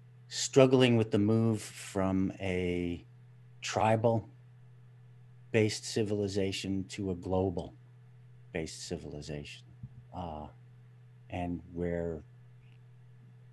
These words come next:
looking to be a part of that conversation,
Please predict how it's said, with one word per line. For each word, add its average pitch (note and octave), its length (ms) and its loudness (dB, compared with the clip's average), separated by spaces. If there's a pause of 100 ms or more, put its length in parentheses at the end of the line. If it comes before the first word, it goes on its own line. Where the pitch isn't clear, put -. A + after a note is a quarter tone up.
(140)
looking C3 380 4
to - 80 -6
be A2 140 2
a G#2 40 6
part G2 320 0
of F2+ 80 -4
that F#2 220 -2 (180)
conversation, G#2 760 -4